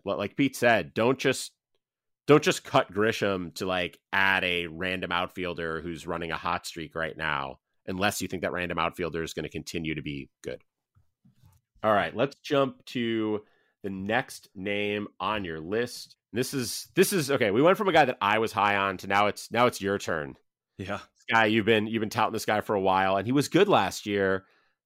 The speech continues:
Speaker 1: but off to, a-, as poorly as Trent Grisham is hitting the ball, this guy's hitting it worse. <laughs> Brendan Rodgers.
Speaker 2: He is, yeah. So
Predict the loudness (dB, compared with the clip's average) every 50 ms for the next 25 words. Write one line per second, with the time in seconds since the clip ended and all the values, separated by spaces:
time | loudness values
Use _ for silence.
0 | _ _ _ -2 2 4 6 6 6 4 2 0 -4 _ _ _ _ _ _ 2
1 | 4 4 2 2 -2 -2 0 2 4 4 4 4 4 2 0 0 -4 _ _ _
2 | _ _ _ _ _ _ _ _ _ _ _ _ _ _ _ -8 -8 -4 0 0
3 | 0 0 -2 -6 _ -4 2 4 6 6 6 6 6 6 4 2 2 2 0 0
4 | 0 2 0 0 0 0 -2 -4 -2 -2 -2 0 0 0 2 4 4 6 6 4
5 | 4 2 0 _ _ _ _ _ _ _ _ _ -6 -2 -2 -2 -2 0 -2 -2
6 | -2 -4 -6 -6 -6 -4 -6 -6 -8 -6 -6 -6 -6 -6 -8 -8 -10 -12 -12 -14
7 | -14 -14 -14 -14 -16 -14 -6 -2 0 0 2 2 2 2 4 4 4 2 2 0
8 | -4 -8 -8 -8 -10 -12 -14 _ -20 -20 -20 _ _ _ _ _ _ -6 -2 0
9 | 2 2 2 0 -2 -6 -8 -10 -12 -12 -8 -4 -2 0 0 0 0 -2 -4 -6
10 | -4 -2 0 0 -2 -4 -6